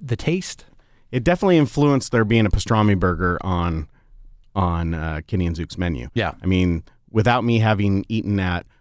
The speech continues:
Speaker 2: I mean, now the big one is Crown Burger, which whenever I'm in, uh, Salt Lake, I always try to hit a Crown Burger.
Speaker 1: Right.
Speaker 2: Uh, at the time, though, so I, so I usu-, I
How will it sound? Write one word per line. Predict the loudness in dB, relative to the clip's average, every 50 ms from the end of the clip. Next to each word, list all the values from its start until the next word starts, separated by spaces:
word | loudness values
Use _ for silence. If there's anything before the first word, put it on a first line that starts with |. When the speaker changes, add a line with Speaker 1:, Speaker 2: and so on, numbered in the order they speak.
| _ -2
Speaker 2:
I | 2
mean, | 4 4
now | 4 4 4 4 2 2 0 -2 _ -10
the | -6 -4 -2
big | 0 0 2
one | 2 2 2
is | 0 -2
Crown | -2 -2 0 0 0 0
Burger, | -2 -2 -4 -4 -4
which | -6 -6 -6 -6 -8 -8 -8 -6
whenever | -4 -2 0 0 2 2 2
I'm | 4 4 4
in, | 4 4 2 2 0 -2 -6 _ _ _ _ _ _ _ _ -18 -18 -18 _ _ -6
uh, | -4 -4 -4 -4
Salt | -2 -2 -2 -2 -2
Lake, | -2 -6 -6 -6 -6
I | -4 -2
always | -2 -2 -2 -4 -4
try | -6 -6 -6
to | -4
hit | -4 -4 -6
a | -6
Crown | -6 -6 -6 -6 -6
Burger. | -6 -8 -8 -6 -4
Speaker 1:
Right. | -2 -2 -4 -6 -10 -18 _ _ _ -20 _ _ _ _ -10
Speaker 2:
Uh, | -6 -4 -2 -2 -2 -2 -4 -6 _ _ _ _ _ _ _ _ _ _ _ _ _ _ _ _ -4
at | -2 -2 -2 -2
the | -4 -4
time, | -2 0 2 2 2 4 4 4
though, | 4 4 4 4 2 0 -2 -8 _ _ _
so | -6 0 2 2 2
I, | 2 0 _ _ _ _ _ _ _ _
so | -4 -2 0
I | 2
usu-, | 2 4 2 2 0 0 0 0
I | 0 0 0